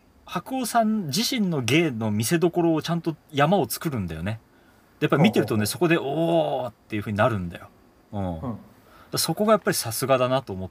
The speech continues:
Speaker 1: た。僕はこの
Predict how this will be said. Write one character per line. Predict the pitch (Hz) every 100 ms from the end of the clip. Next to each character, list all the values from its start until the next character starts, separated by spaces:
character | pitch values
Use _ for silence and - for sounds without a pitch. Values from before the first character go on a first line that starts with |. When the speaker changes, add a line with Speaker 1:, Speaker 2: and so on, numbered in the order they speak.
| -
Speaker 1:
た。 | - - _ - - - _ - _ - _ -
僕 | 165 208
は | 151 120 101 -
こ | - 147
の | 143 139 135